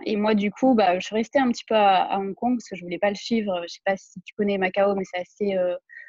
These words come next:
c'est assez spécial comme, euh, comme pays. C'est, bah, c'est un mini Las Vegas, on va dire, chinois, où tout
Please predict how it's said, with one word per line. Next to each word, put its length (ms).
c'est 100
assez 180
spécial 500
comme, 240
euh, 300
comme 240
pays. 260
C'est, 420
bah, 160
c'est 280
un 240
mini 460
Las 260
Vegas, 360
on 60
va 140
dire, 180
chinois, 540
où 180
tout 240